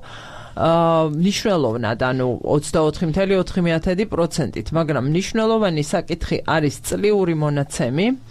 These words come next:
აა, და, აა, საკუთრივ, აა, იმ გრაფიკსაც, კვარტლებისასაც თუ შეხედავთ, ე, მაშინვე დაინახავდით, აა, ამ, ასე ვთქვათ, აა, სხვაობას წლებისას, აა, მაგრამ უფრო დაზუსტებით, რომ ითქვას, ორი ათას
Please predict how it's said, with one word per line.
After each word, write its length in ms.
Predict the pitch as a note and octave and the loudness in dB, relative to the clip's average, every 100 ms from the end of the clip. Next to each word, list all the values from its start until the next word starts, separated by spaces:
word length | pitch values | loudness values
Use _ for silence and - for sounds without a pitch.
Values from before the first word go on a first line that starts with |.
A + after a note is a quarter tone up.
| - - - - - - | -14 -12 -12 -16 -16 -6
აა, 440 | - D#3+ D#3+ D#3+ | 0 2 4 2
და, 220 | D3+ G#3+ | 0 0
აა, 420 | A#3 G#3 - B2 D#3 | 0 0 -2 -2 -2
საკუთრივ, 640 | - - A3 G#3 F#3+ F3+ D3+ | -4 -2 0 0 0 0 0
აა, 340 | D#3 D3 C#3+ - - | 2 4 2 0 -6
იმ 200 | - F#3 | -2 0
გრაფიკსაც, 600 | F3+ F#3 - E3 - C#3 | 2 2 2 -2 -2 -4
კვარტლებისასაც 880 | - D3+ D3+ D#3+ C#3 D3 D3 C#3+ C3+ | 0 0 2 0 0 0 -2 0 -4
თუ 160 | - C#3 | -2 -2
შეხედავთ, 520 | - D3+ D3 - A#2 | -2 -2 0 0 0
ე, 80 | - C2 | -2 -2
მაშინვე 500 | F#2 C3+ - C#3 C3+ | -2 -2 0 0 0
დაინახავდით, 760 | C3+ C3 C3+ - E2+ F#2 A2+ - - | 0 0 0 -2 -4 -4 -6 -6 -2
აა, 200 | G2+ F#2+ | 0 2
ამ, 220 | B1 A#2 A#2 | 2 0 0
ასე 260 | A#2 G#2+ - | 0 -2 -6
ვთქვათ, 340 | - B2 B2 | -4 -4 -4
აა, 1040 | - - - - - - - - - B2+ A#2+ | -6 -12 -14 -12 -10 -10 -12 -6 0 2 2
სხვაობას 840 | C#3 - - G#3+ G#3+ F3 C#3 D3+ - | 0 -2 0 2 4 2 2 0 -2
წლებისას, 880 | - - E3 E3+ D3 C3 - G#3 A#3+ - | -6 -2 2 2 0 -4 0 0 0 -2
აა, 260 | F3+ D3+ D3+ | 2 4 4
მაგრამ 400 | D3+ D3 C#3+ C3+ B2 - | 2 0 0 -2 -4 -4
უფრო 300 | D#3 E3+ F#3 | -2 2 2
დაზუსტებით, 720 | D#3 D#3 D3 D3 B2+ C3 C3+ - A#2 A2 | 2 0 0 -2 -2 0 -2 -4 0 2
რომ 200 | C3 D3+ | 4 2
ითქვას, 400 | D#3 - A3+ A#3+ | 2 0 0 0
ორი 260 | - F3+ F#3+ | 0 0 2
ათას 260 | G3 D3+ | 0 -2